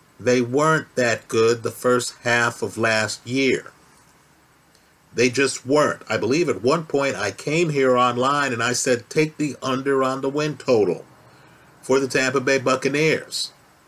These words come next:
Then they hit the switch. And just understand the psychology of the team. You have a lot of guys on that team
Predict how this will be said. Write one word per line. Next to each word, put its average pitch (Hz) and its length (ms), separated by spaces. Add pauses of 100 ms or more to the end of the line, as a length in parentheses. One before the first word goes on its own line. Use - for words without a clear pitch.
(420)
Then 170 220
they 175 200
hit 147 340
the 131 100
switch. - 1080 (1040)
And 104 160
just 175 240
understand 147 580
the 127 60
psychology 127 1040
of 85 120
the 78 80
team. - 400 (1700)
You 143 140
have 156 180
a 143 60
lot 139 340
of - 100
guys - 760 (1000)
on 113 200
that 127 320
team 131 420